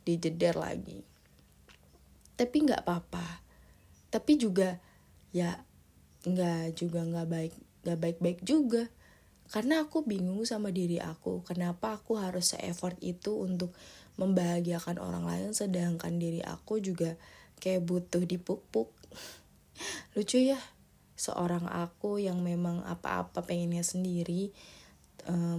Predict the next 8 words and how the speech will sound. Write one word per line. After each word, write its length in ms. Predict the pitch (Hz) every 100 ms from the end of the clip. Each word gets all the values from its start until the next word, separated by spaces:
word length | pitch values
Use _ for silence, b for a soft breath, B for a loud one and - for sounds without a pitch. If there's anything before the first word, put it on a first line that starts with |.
| 170
malas 400 | 175 180 180 185 190
minta 260 | 175 180
bantuan 480 | 185 180 180 180 180
sama 320 | 180 180 180
orang, 560 | - 175 170 180 190 190
kalau 240 | 185 180
bisa 240 | 180 175 175
sendiri 400 | 185 185 180